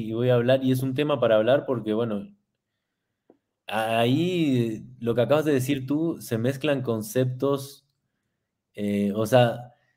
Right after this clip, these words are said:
te muestran un concepto desde el lado de la felicidad, del lado de la inocencia, la infancia, pero en realidad hay un...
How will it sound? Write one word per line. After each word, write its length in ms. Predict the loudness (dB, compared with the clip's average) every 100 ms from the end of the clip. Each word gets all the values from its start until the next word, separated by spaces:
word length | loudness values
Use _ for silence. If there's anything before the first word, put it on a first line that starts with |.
| _ _ _
te 120 | 6
muestran 480 | 8 8 6 6 4
un 80 | 4
concepto 640 | 4 2 4 2 2 2 4
desde 260 | 4 4
el 100 | 4
lado 260 | 6 6 6
de 100 | 4
la 120 | 2
felicidad, 840 | 2 -2 -2 -2 0 4 4 6 4
del 240 | 4 0
lado 280 | -2 -2 -2
de 80 | -2
la 120 | -2
inocencia, 600 | -2 -4 -4 -4 -2 -2
la 60 | -2
infancia, 720 | -2 0 0 0 -2 -2 0
pero 180 | -2 -2
en 80 | -2
realidad 520 | -2 -2 0 0 0
hay 220 | -2 -4 -4
un... 500 | -8 -10 -10 -14